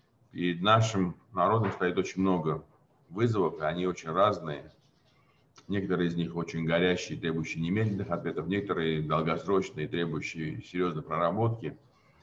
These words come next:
Но один из ключевых аспектов, почему мы начали это движение, потому что мы считаем, что только вместе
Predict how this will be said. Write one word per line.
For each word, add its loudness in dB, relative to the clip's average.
Но 4
один 8
из 2
ключевых 6
аспектов, 4
почему -2
мы 4
начали 4
это 0
движение, 4
потому 4
что -4
мы 2
считаем, 2
что -4
только 8
вместе 4